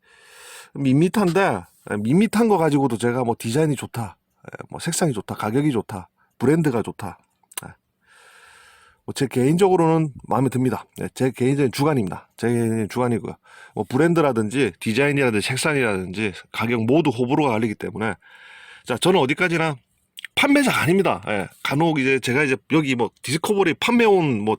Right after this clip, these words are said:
판매 직원으로도 아시고 가-, 간혹 한, 계신데, 앞에 추천드렸던 노스페이스, 뭐 아이더,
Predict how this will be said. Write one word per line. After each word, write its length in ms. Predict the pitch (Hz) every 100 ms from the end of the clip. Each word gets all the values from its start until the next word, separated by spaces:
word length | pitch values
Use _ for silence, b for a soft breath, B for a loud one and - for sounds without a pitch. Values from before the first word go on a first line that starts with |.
| _
판매 240 | - 196 180
직원으로도 520 | 160 180 190 147 98
아시고 240 | - 110
가-, 180 | 107 107 -
간혹 260 | 110 117
한, 280 | 110 120 - -
계신데, 420 | - 92 104 135 113 B B B B B -
앞에 320 | 180 - 180
추천드렸던 580 | - - 143 135 131 107
노스페이스, 800 | 110 - - 156 - - 101 92 _ _
뭐 160 | 101 -
아이더, 540 | 113 135 160 135 92